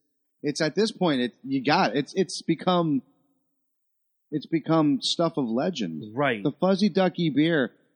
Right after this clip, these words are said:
Speaker 1: and the rival, <laughs> the great rivalry game.
Speaker 2: For the last three years, they've gone hand in hand
Speaker 1: <laughs>
Speaker 2: in our world.
Speaker 1: Yeah.
Speaker 2: And if you can find it, grab yourself some Fuzzy Ducky I P A and watch this game with us. It's gonna be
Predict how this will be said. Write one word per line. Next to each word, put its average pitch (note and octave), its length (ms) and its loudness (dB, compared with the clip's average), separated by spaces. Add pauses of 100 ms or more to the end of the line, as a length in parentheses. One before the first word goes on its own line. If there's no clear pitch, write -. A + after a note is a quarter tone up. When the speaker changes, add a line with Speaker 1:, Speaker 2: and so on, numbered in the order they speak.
Speaker 1:
and C#3 180 0
the C3+ 60 0
rival, D3+ 460 0
<laughs> A2 40 -4
the A#2+ 100 0
great C#3 380 -4
rivalry D3 640 0
game. D3 300 0
Speaker 2:
For F3 100 2
the F#3 60 4
last G3+ 340 2
three G#3 180 4
years, F#3+ 300 4
they've D#3 200 0
gone D#3 220 0
hand D#3 240 -2
in D3+ 120 4
hand D#3+ 360 2
Speaker 1:
<laughs> D#3+ 80 2
Speaker 2:
in D#3+ 240 2
our E3 360 4
world. B2 420 -2
Speaker 1:
Yeah. A#2+ 180 -2 (440)
Speaker 2:
And D3 100 -4
if D3+ 140 -4
you G#3+ 100 2
can F3 180 -2
find D#3 300 -2
it, D3 300 -4
grab F#3 300 0
yourself E3 360 -4
some C#3 160 -10
Fuzzy C#3+ 300 -4
Ducky C#3+ 340 -4
I C#3 140 0
P C#3 200 -6
A C3 120 0
and B2+ 140 -6
watch D#3+ 280 -6
this D3+ 200 -6
game C3 280 -6
with B2 160 -6
us. A#2+ 240 -8 (440)
It's - 80 -20
gonna G3+ 200 0
be D#3+ 420 -2